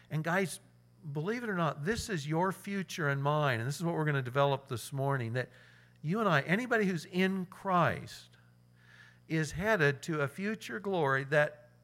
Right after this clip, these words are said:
that if we saw, this comes up at the end, if we saw each other today in our future glory, we just wouldn't believe it.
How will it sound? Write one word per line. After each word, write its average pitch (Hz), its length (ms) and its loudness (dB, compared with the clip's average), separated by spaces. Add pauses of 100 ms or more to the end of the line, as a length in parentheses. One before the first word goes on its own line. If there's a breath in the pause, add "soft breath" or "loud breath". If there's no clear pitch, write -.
that 147 180 0
if 147 160 -2
we 190 160 -2
saw, 175 540 0 (120)
this 160 140 -14
comes 151 220 -4
up 151 140 -2
at 135 100 -10
the 147 120 -6
end, 139 180 -2 (340 loud breath)
if 147 160 -8
we 196 100 -2
saw 202 260 -2
each 180 180 -4
other 170 180 -2
today 143 880 0 (560)
in 135 160 -6
our 127 140 -4
future 185 500 -10
glory, 185 680 -8 (2000 soft breath)
we 131 140 -8
just 127 260 -10
wouldn't 123 220 -6
believe 156 400 -6
it. - 160 -12